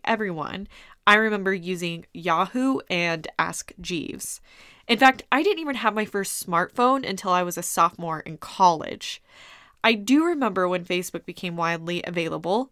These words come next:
and not just available to college students with a dot E D U email address. I remember, like I said in class, poking friends and throwing sheep in its earliest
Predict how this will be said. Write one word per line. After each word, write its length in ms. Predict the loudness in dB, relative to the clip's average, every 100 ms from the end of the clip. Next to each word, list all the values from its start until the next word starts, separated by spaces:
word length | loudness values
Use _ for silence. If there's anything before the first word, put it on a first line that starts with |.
| -4
and 140 | 2
not 140 | 2 2
just 180 | -2
available 400 | 0 2 2 -2
to 120 | -6 -10
college 460 | 0 4 4 0
students 520 | -4 -4 -2 -4 -8 -6
with 180 | -4
a 200 | -2 -2
dot 320 | -2 2 2 0
E 140 | -8
D 60 | -8
U 280 | -6 -6 -6
email 260 | -4 -2 0
address. 480 | 0 0 0 0 -2 -14 -18 -10 4
I 120 | 4
remember, 560 | 4 0 0 2 2 2
like 180 | 0 2
I 60 |
said 220 | 0 0 -2
in 100 | 0
class, 600 | 6 6 6 2 -10 -12 _ -2
poking 560 | 2 2 2 -2 -2
friends 540 | 0 4 6 4 0 -4
and 180 | -8 -2
throwing 340 | 2 2 0
sheep 420 | -4 -4 -4 -4 -6
in 120 | -6
its 160 | -6 -4
earliest 440 | -2 0 -2 -4